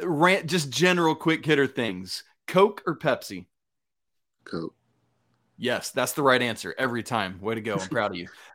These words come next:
Speaker 1: Uh, Instagram, TikTok, or Twitter?
Speaker 2: Instagram.
Speaker 1: Instagram. All right. You're eating French fries. What sauce are you dipping 'em in?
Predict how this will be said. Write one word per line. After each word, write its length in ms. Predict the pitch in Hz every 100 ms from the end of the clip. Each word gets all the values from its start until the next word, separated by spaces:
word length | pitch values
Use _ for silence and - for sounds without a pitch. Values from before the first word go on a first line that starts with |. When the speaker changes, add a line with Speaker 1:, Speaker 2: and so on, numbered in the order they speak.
| -
Speaker 1:
Uh, 320 | 143 139 139 -
Instagram, 680 | 185 202 - 185 208 202 190
TikTok, 500 | - 202 196 180 175
or 60 | 139
Twitter? 460 | - 131 95 95 _ _ _ _ _ _ _ _ _ _ _ _ _ _ _ 85
Speaker 2:
Instagram. 680 | 82 - - - - 95 101 _ _ _ 135
Speaker 1:
Instagram. 680 | 151 151 120 113 92 92 - - - -
All 120 | 160
right. 240 | 160 123 -
You're 160 | 131 139
eating 260 | 208 208 190
French 400 | - 190 185 -
fries. 420 | 131 101 92 - -
What 240 | 139 165
sauce 400 | - 151 147 -
are 40 | 139
you 100 | 120
dipping 320 | 131 123 107
'em 100 | 101
in? 260 | 95 98